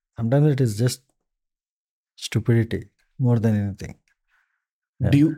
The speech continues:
Speaker 2: do you think that, you know, how you said you're a private guy? You're, you are definitely introverted, bro.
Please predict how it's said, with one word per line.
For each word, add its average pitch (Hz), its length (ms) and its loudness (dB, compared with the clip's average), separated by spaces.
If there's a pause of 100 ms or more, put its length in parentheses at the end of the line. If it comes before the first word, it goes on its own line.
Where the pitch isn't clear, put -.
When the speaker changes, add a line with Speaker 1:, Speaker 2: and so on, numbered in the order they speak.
Speaker 2:
do 123 120 0
you 139 100 2
think 147 220 -2
that, 156 100 0 (100)
you 139 60 -4
know, 139 80 2
how 135 100 0
you 123 100 0
said 123 180 -2
you're 120 160 2
a - 20 -4
private 107 420 -2
guy? 101 440 -4 (180)
You're, 120 160 2
you 143 220 2
are 147 100 2
definitely 123 380 0
introverted, 98 500 -2
bro. 90 240 -6